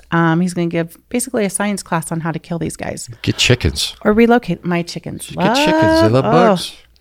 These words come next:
Speaker 1: Grasshoppers
Speaker 2: Chickens and
Speaker 1: come, we
Speaker 2: goats.
Speaker 1: get the best eggs.
Speaker 2: So he covered bugs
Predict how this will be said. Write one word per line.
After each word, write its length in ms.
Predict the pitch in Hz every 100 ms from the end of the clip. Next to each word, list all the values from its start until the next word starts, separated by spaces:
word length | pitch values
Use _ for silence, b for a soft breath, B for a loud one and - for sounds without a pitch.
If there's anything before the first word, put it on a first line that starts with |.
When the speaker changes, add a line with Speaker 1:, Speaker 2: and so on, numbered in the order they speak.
| _ -
Speaker 1:
Grasshoppers 300 | 202 214 240
Speaker 2:
Chickens 140 | 240
and 60 | 233
Speaker 1:
come, 160 | 240 233
we 60 |
Speaker 2:
goats. 100 | 208
Speaker 1:
get 40 | -
the 60 |
best 260 | 170 185 -
eggs. 380 | 175 160 - - B B B B
Speaker 2:
So 160 | - 135
he 60 |
covered 360 | - 175 156 104
bugs 520 | 131 127 127 113 -